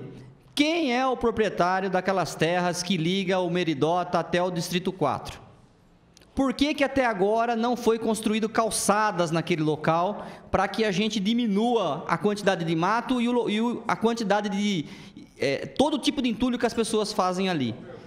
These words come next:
Entendeu? Acho que a primeira coisa é perguntar quem que é o proprietário, se já foi notificado, por que não foi notificado, e a gente já aproveita e já estende aqui a ligação do Meridota com a Quinta, naquele, naquele local que foi feito recentemente,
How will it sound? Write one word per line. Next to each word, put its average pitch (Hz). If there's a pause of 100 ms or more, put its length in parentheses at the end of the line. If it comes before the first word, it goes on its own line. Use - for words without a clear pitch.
(160)
Entendeu? 170
Acho -
que 240
a 240
primeira 262
coisa 262
é -
perguntar 233
quem 277
que 277
é 277
o 247
proprietário, 226
se 247
já 226
foi 247
notificado, 226
por 220
que 254
não 269
foi 262
notificado, 226 (400)
e 233
a 240
gente 220
já 240
aproveita 226
e 214
já 233
estende 226
aqui 208
a 202
ligação 196
do 202
Meridota 185
com 175
a 165
Quinta, 226
naquele, 170 (280)
naquele 180
local 180
que -
foi 190
feito 180
recentemente, 196